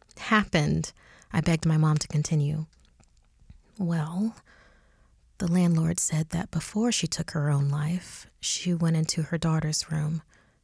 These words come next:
and took her life first." We sat in silence.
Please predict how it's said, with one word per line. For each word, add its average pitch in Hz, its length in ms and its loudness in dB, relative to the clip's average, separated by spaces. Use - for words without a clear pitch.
and 165 120 -2
took - 200 -6
her 151 140 0
life 147 240 -4
first." - 640 -6
We 185 80 -6
sat 165 260 -2
in 156 120 0
silence. 151 800 -6